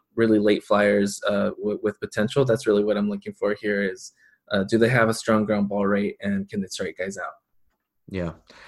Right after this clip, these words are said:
Speaker 2: I think Hauser's a nice late round flyer, like you said.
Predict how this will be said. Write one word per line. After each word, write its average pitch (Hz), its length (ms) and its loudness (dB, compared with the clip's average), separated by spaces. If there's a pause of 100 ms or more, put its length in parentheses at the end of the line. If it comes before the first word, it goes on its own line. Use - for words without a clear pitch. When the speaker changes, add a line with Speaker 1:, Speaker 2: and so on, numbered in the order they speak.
(160)
Speaker 2:
I 101 40 -2
think 95 160 -2
Hauser's 87 340 0
a 85 60 -4
nice 82 440 -4 (140)
late 87 240 -4
round 82 200 -4
flyer, 80 460 -2
like 80 200 -8
you 80 40 -18
said. 82 300 -6